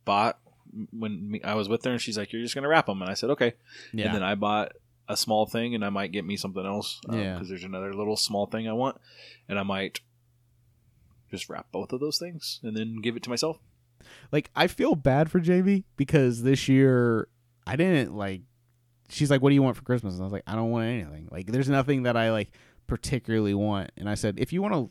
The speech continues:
Speaker 2: get me something that I want and I'll probably eventually buy,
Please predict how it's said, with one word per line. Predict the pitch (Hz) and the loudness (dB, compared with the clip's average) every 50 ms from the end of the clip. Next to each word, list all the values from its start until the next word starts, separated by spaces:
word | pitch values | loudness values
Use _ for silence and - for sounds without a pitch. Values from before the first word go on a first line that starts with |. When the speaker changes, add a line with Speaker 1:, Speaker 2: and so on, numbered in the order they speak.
| _ _ - | _ _ -6
Speaker 2:
get | 123 139 151 | -4 -4 -2
me | 139 131 123 | -2 -2 -2
something | - 127 120 120 - 120 117 110 | -2 -2 -2 -2 0 0 0 2
that | 110 104 101 - _ - _ _ _ _ _ _ _ _ _ _ - | 2 0 0 -2 _ -14 _ _ _ _ _ _ _ _ _ _ 2
I | 113 123 | 4 4
want | 113 101 95 104 110 120 127 - - _ _ _ _ _ _ _ _ _ _ _ _ _ _ _ _ _ _ _ - | 4 4 2 -2 0 0 0 0 0 _ _ _ _ _ _ _ _ _ _ _ _ _ _ _ _ _ _ _ -6
and | 110 113 | -4 -2
I'll | 104 107 | -2 -2
probably | 104 - - - 104 104 113 120 127 120 | -2 -4 -8 -4 -2 0 2 4 6 4
eventually | 113 98 110 113 120 - 120 120 113 | 4 4 2 0 0 0 0 0 0
buy, | 92 - 92 92 101 110 120 127 135 135 135 139 131 | 0 0 -2 0 2 2 2 2 2 2 2 0 -2